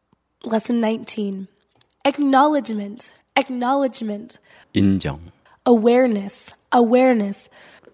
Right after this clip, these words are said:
Speaker 2: 인식 깨달음.
Speaker 1: Contrary, contrary.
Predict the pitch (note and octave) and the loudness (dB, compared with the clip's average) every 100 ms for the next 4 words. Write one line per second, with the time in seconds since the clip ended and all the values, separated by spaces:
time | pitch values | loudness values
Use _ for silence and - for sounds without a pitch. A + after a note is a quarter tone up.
0 | _ _ G2 A2+ - - - G#2+ D#2 C2 | _ _ 0 0 -2 -6 -4 -2 -4 -8
1 | C#2+ E2+ _ _ _ - C#4+ D4 C#4 B3 | -16 -20 _ _ _ -2 4 4 4 2
2 | G#3+ G#3 G3+ - _ _ - - C4+ C4 | 0 0 -6 -14 _ _ -8 0 0 0
3 | - G#3+ G3+ G3 | 0 0 0 -6